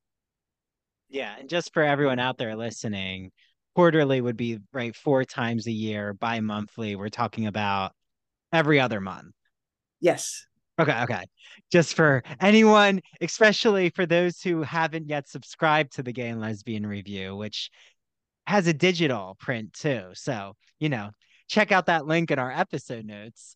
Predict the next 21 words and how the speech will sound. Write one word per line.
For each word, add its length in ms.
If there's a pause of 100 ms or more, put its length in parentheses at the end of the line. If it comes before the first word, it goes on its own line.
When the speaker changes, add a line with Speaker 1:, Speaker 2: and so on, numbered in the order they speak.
(120)
Speaker 1:
That's 200
a, 260 (280)
you 160
know, 140
shameless 560
plug, 480 (340)
but 280 (180)
that's 240
my 100
job 320
here. 300 (840)
Uh, 280
so, 520
Martha, 520 (100)
what 220 (120)
just 240
fascinates 720
me 260
about 360
this 180
history 840